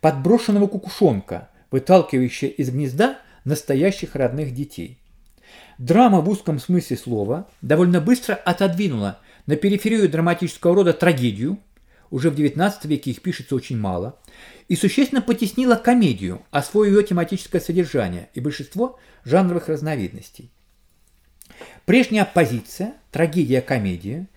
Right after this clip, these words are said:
с сильным маркированным первым членом сменилась иной –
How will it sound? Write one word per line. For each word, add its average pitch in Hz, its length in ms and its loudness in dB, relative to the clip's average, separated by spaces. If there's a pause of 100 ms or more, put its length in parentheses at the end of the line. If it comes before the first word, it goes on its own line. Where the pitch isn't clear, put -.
(220)
с - 80 -18
сильным 190 480 2
маркированным 165 560 0
первым 127 380 0
членом 101 420 -6
сменилась 147 500 -4
иной – 233 300 0